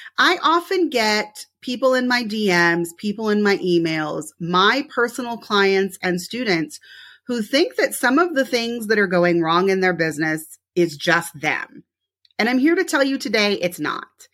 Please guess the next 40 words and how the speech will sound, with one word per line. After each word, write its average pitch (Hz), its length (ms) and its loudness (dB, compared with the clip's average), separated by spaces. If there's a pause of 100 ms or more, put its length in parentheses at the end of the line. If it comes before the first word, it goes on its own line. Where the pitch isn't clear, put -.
(540)
If 415 200 0
you've 539 260 0
ever 262 220 2
listened 220 380 0
to 202 140 -2
a 175 40 0
guest 156 320 -2
episode 156 380 -4
of 143 80 -6
this 147 140 -4
podcast, 139 680 -2
you 240 320 0
will 277 160 0
know 175 560 0
that 170 200 0
my 170 160 2
number 196 320 0
one 233 200 -4
question 156 640 -4 (340)
that 165 120 0
I 160 160 4
try 196 400 0
desperately 196 680 -2
to 220 140 -8
remember 156 680 -2
to - 200 -8
ask 147 260 -2
every 170 320 -2
single 196 320 -2
person 147 500 -4 (360)
is, 160 380 2 (240)
"What 175 280 0
was 196 140 2
your 202 100 2
biggest 185 320 0
fuck 180 220 -2
up 170 140 -2
in 165 80 0
your 160 100 0
business? 214 760 -2